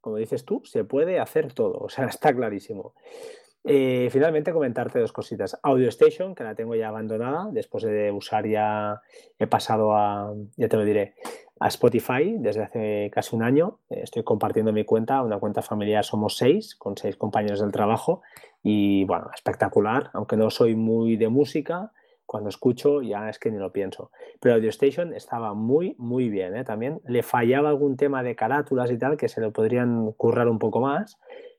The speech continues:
pero todo el tema de lo que es audio en sí,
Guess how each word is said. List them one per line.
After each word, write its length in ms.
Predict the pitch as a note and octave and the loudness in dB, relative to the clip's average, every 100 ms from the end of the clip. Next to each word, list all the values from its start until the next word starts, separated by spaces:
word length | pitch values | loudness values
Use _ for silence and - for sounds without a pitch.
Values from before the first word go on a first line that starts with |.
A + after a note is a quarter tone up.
| - | 0
pero 200 | A#2 A2+ | 2 2
todo 160 | A#2 | 0
el 80 | A#2+ | -2
tema 260 | A#2+ A#2 A2+ | -2 -4 -4
de 580 | A2+ A2 A2 G#2+ G#2+ G#2+ | -2 0 0 0 0 -2
lo 120 | A2 | -2
que 100 | A#2 | -2
es 60 | B2 | 2
audio 380 | B2+ A#2+ B2+ | 2 2 0
en 80 | A2+ | -2
sí, 340 | - B2 F#3 | -4 -4 -4